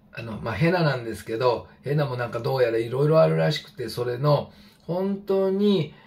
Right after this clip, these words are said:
えー、天然のものを使ったもの。それから次、温熱です。温熱。こういったもので、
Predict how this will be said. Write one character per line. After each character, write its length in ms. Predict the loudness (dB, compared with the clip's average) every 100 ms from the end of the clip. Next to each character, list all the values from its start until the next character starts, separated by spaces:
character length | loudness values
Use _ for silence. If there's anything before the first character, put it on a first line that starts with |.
| -16 -10
え 300 | -4 -2 -2
ー、 20 |
天 300 | -2 -2 -2
然 180 | -2 -4
の 120 | -6
も 160 | -6 -4
の 120 | -4
を 60 | -6
使 260 | -6 -6
っ 120 | -4
た 140 | -6 -8
も 200 | -6 -4
の。 280 | -4 -4 -8 -20 _ _ -20 -10
そ 160 | -2
れ 120 | 0 0
か 180 | 0
ら 160 | 0 0
次、 480 | -4 -6 -4 -6 -8 _
温 360 | -4 2 4 6
熱 280 | 4 2 -2
で 120 | -4
す。 160 | -8 -10
温 340 | -6 -6 -4
熱。 420 | -6 -10 -10 -12 -14 _ -20 -20 _ -8
こ 140 | -4
う 40 | -4
い 60 |
っ 40 | -2
た 120 | -4
も 160 | -2
の 160 | 0 4
で、 360 | 6 6 2